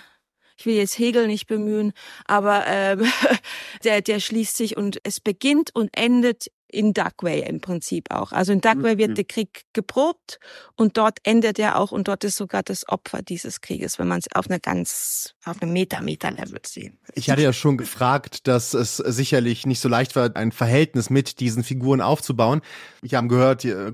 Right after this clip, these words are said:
Speaker 3: covid war dazwischen. Aber wie leicht ist es dort überhaupt zu drehen? Ich meine, ich höre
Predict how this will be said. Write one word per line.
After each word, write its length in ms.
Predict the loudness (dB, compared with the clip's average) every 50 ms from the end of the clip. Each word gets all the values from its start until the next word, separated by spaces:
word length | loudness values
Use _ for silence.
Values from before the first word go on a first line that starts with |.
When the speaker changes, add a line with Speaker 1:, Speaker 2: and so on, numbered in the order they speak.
| _
Speaker 3:
covid 440 | _ 0 0 2 2 2 0 0 2
war 100 | 0 2
dazwischen. 720 | 2 0 -2 -2 0 0 0 0 0 -2 -2 0 0 -2 -4 -4
Aber 180 | 0 0 2 4
wie 100 | 4 4
leicht 340 | 4 4 4 2 0 -2 -4
ist 120 | -4 -4
es 140 | -4 -2 0
dort 240 | 2 2 2 2 0
überhaupt 360 | 0 0 2 2 0 -2 -2
zu 100 | -2 -2
drehen? 260 | 0 2 0 2 2
Ich 120 | 0 2
meine, 200 | 2 2 2 2
ich 180 | 0 -2 -2 2
höre 100 | 2 4